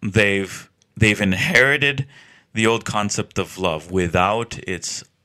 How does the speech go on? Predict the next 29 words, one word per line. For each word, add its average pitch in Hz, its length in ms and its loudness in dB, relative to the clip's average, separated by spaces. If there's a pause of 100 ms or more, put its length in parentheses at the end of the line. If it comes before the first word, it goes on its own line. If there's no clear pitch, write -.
(220)
its - 400 -10
bulwark 98 720 0
of 80 140 -8
defense, - 720 -6
which - 260 -10
is 78 280 -10 (540)
a 101 80 -2
real 92 320 0
Christian 80 560 -6
faith - 480 -6
and 85 100 -6
a 82 40 -8
real 82 240 -8
Christian - 540 -10
courage 64 560 -8
to - 80 -12
stand 78 340 -8
up 67 180 -6
for, 71 320 -10 (120)
for - 160 -10
the 69 100 -10
truth. 78 480 -10 (840)
Um, 90 480 0 (100)
all 113 220 4
they're 107 160 4
left 107 320 0
with 90 260 -2
is, 90 520 -4 (140)
uh, 82 500 -4